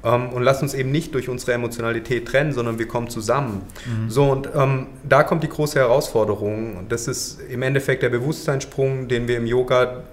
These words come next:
Speaker 1: ähm, so bezeichnen, dass wir gerade in so einem Übergang der Zeitalter sind. Wir befinden uns in einem Kali-Yuga. Dieses Kali-Yuga ist ein sehr düsteres
Speaker 2: Mhm.
Speaker 1: Zeitalter.
Speaker 2: Mhm.
Speaker 1: Ja, also sehr stählern, sehr eisen, also sehr fest, ja, sehr
Speaker 2: Mhm.
Speaker 1: dunkel irgendwo.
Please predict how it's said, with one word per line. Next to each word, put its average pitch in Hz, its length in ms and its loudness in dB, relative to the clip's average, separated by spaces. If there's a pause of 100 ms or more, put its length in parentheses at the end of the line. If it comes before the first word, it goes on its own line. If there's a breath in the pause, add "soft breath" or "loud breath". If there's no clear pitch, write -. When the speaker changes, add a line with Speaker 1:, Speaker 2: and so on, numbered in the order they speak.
Speaker 1:
ähm, 117 320 -2
so 120 160 0
bezeichnen, 123 460 2
dass 120 180 -2
wir 113 260 0
gerade 117 380 2
in 117 440 -2
so 120 100 -2
einem 113 100 -2
Übergang 120 720 -2
der 117 140 2
Zeitalter 123 500 2
sind. 104 140 -4
Wir 104 80 -2
befinden 131 300 -6
uns 127 120 -6
in 123 60 -4
einem 113 100 -4
Kali-Yuga. 110 720 -2
Dieses 107 240 -8
Kali-Yuga 117 520 0
ist 107 120 -2
ein 110 60 -6
sehr 110 160 0
düsteres 120 400 -4
Speaker 2:
Mhm. - 60 -12
Speaker 1:
Zeitalter. 101 640 -2
Speaker 2:
Mhm. 117 260 -2
Speaker 1:
Ja, 107 100 4
also 107 200 0
sehr 107 260 2 (360 loud breath)
stählern, 110 640 2
sehr 104 220 0
eisen, 107 440 -2
also 95 140 -4
sehr 104 140 0
fest, - 540 -4
ja, 131 180 2
sehr 120 100 0
Speaker 2:
Mhm. 131 40 -2
Speaker 1:
dunkel 147 280 -4
irgendwo. 131 420 -2